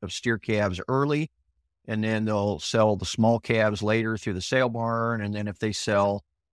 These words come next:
you know, a set of the heifers after they sort, they'll usually go through the sale barn too. That has not changed, and you're, it's not gonna change. I don't see, there might be some tweaking of that.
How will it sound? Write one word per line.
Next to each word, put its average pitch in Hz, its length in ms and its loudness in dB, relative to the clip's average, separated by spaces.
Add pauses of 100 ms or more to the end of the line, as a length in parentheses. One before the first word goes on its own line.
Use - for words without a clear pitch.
(160)
you 101 120 -6
know, 98 200 -4
a 98 40 -6
set 101 340 0
of 98 100 -4
the 92 100 -6
heifers 107 520 0
after 98 260 0
they 98 180 0
sort, 110 480 2 (240)
they'll 104 200 2
usually 101 260 -4
go 101 140 -2
through 101 160 -4
the 92 60 -4
sale 98 240 0
barn 92 320 -6
too. 101 360 -2 (560)
That 110 180 0
has 107 160 -2
not 107 180 -2
changed, 95 600 -6
and 101 180 -2
you're, 98 120 2
it's - 240 -10
not 107 280 2
gonna 98 240 -4
change. 82 440 -10 (100)
I 98 180 2
don't 98 260 -6
see, 101 440 -4 (540)
there 104 100 0
might 107 240 2
be 110 80 -2
some 92 200 -6
tweaking 135 460 -2
of 143 120 -4
that. 135 420 4